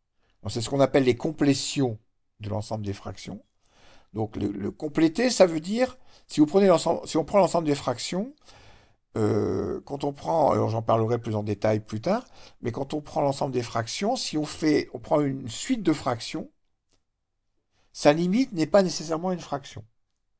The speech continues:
Il y a des exemples très connus de ça. Et justement, pour que la limite reste dans l'ensemble, on est obligé de compléter l'ensemble des fractions. Et la première façon de le compléter, ben, c'était de construire les nombres réels.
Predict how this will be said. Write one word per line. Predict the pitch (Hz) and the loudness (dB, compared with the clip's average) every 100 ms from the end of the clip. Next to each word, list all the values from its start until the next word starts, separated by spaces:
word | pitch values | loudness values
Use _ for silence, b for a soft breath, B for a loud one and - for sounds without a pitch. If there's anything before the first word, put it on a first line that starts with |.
| _ _ _ _ - | _ _ _ _ -8
Il | |
y | |
a | 95 | -8
des | 92 82 | -8 -8
exemples | 85 117 117 - | -6 -6 -6 -12
très | - - | -12 -14
connus | - 95 123 127 | -12 -12 -10 -10
de | 90 | -10
ça. | - - B B B B - | -12 -16 B B B B -4
Et | 120 | -2
justement, | 151 175 226 277 269 - _ _ | 2 2 4 2 0 -6 _ _
pour | - 180 - | -2 -2 4
que | 170 | 6
la | 160 147 | 8 6
limite | 143 156 180 151 - - _ _ _ _ _ _ - | 4 2 2 0 -6 -18 _ _ _ _ _ _ 2
reste | 156 196 202 139 | 8 8 8 -2
dans | 123 | 0
l'ensemble, | 117 110 - 254 214 | 2 0 2 2 2
on | |
est | 151 | 2
obligé | 139 190 | 2 4
de | |
compléter | 151 220 208 185 170 240 | 2 0 0 0 0 -2
l'ensemble | 185 143 139 120 | -4 -4 -8 -8
des | |
fractions. | 113 110 110 - - _ _ _ b b b b b | -10 -10 -12 -16 -20 _ _ _ b b b b b
Et | |
la | 110 | 0
première | 117 135 135 135 | 2 2 0 0
façon | 123 127 | 0 -2
de | 117 | -4
le | 107 | -6
compléter, | - - 104 214 | -8 -8 -4 -2
ben, | 247 | 0
c'était | 196 120 120 | -2 -2 -6
de | |
construire | 117 110 226 | -6 -8 -4
les | 196 | -4
nombres | 156 123 135 | -4 -10 -8
réels. | 151 113 | -6 -6